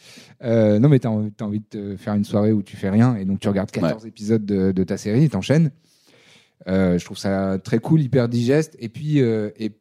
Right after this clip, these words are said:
Speaker 1: et puis le fait que ce soit relativement court,
Speaker 2: Ouais.
Speaker 1: ça te permet aussi d'aller parfois un peu plus loin dans un, dans un concept. Euh,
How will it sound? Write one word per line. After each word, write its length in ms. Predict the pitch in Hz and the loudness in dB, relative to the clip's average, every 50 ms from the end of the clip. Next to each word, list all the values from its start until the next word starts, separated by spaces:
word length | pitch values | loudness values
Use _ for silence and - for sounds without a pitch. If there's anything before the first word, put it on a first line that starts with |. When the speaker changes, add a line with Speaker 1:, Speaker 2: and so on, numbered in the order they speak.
| _ _ _ - | _ _ _ -8
Speaker 1:
et 100 | 120 113 | -8 -8
puis 160 | 110 - 147 | -6 -4 -4
le 80 | 143 131 | -4 -2
fait 200 | - - 143 139 | -2 -4 -6 -4
que 120 | - 135 | -6 -8
ce 120 | 117 - 120 | -8 -8 -10
soit 640 | - - 131 127 120 117 117 110 104 101 101 - - | -10 -6 -4 -2 0 0 0 -2 -2 -4 -6 -10 -10
relativement 600 | 87 101 107 110 107 - - 104 104 104 104 98 | -6 -4 -4 -4 -4 -6 -6 -2 -2 0 -2 -2
court, 380 | - - 165 190 202 - _ _ _ | -4 -4 -2 -2 -2 -4 _ _ _
Speaker 2:
Ouais. 180 | - 71 67 64 - - | -10 -8 -8 -10 -12 -12
Speaker 1:
ça 160 | - - 104 - | -12 -10 -10 -8
te 120 | - 123 | -6 -8
permet 360 | 110 107 127 120 120 127 139 | -6 -4 -2 -2 0 0 0
aussi 280 | 139 123 120 - - 156 | -2 -2 -4 -8 -8 -6
d'aller 220 | 127 110 110 107 | -4 -2 -2 -2
parfois 380 | 104 - - 151 - - 151 139 | -4 -4 -6 -8 -8 -6 -6 -4
un 100 | 131 120 | -4 -4
peu 140 | 113 139 131 | -4 -6 -8
plus 160 | - - 135 | -6 -6 -4
loin 220 | 135 139 147 151 | -2 0 0 2
dans 260 | 139 120 110 104 107 | 2 2 2 2 2
un, 500 | 104 98 98 95 92 92 90 87 90 90 | 2 2 2 0 0 -2 -2 -4 -6 -8
dans 220 | 90 90 98 101 104 | -8 -6 -4 -2 -2
un 80 | 107 | -2
concept. 420 | - - 117 113 - 127 - - _ _ _ _ _ _ _ _ _ _ _ _ - | -2 -2 -2 -2 -2 -4 -6 -8 _ _ _ _ _ _ _ _ _ _ _ _ -6
Euh, 560 | - 98 95 92 92 90 90 87 87 87 87 | -2 0 2 2 2 2 2 0 0 0 -2